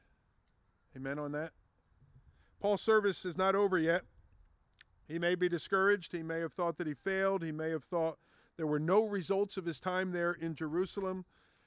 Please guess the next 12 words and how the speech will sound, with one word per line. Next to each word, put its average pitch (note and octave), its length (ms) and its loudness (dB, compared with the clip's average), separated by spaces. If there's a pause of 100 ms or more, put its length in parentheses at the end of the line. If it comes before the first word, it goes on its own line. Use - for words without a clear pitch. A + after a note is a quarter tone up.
(140)
But D3+ 140 -6
please G#3+ 240 -4
always G#3 260 2
remember A3+ 300 -2
this G3+ 480 -4
in E3 100 -12
your G3+ 160 -2
life G#3 280 -2
and G3+ 100 -8
in G#3 80 -6
Paul's, E3+ 500 -2 (560)
that D#3 280 -2